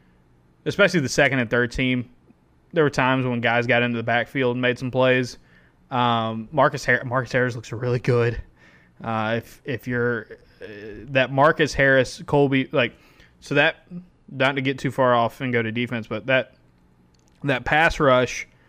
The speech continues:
that key pass rush package you see right now when they go nickel,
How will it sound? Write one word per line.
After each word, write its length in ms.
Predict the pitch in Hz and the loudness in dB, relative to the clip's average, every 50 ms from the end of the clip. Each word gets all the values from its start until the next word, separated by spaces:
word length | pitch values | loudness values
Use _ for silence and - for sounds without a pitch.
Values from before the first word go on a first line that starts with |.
| _ _ _ _ _ _ | _ _ _ _ _ _
that 220 | 135 127 - - | -2 -2 -2 -4
key 280 | - - 165 165 175 160 | -4 -2 0 0 0 0
pass 360 | - 151 143 143 143 135 - | 2 2 2 4 2 2 2
rush 200 | 147 131 123 - | 0 0 0 -2
package 460 | - 143 127 131 127 - 131 117 113 | -2 0 0 0 0 -2 -4 -4 -4
you 100 | 120 117 | -4 -6
see 200 | 117 - 139 127 | -4 -4 -2 0
right 220 | 120 113 110 110 120 | 0 0 -2 -2 -2
now 180 | 123 117 110 | -2 -4 -4
when 140 | 110 110 110 | -4 -4 -4
they 120 | 110 117 | -4 -2
go 120 | 117 117 113 | -2 -4 -4
nickel, 560 | 107 110 123 123 120 - 127 110 101 98 | -2 0 -2 -2 0 -2 -2 -4 -4 -8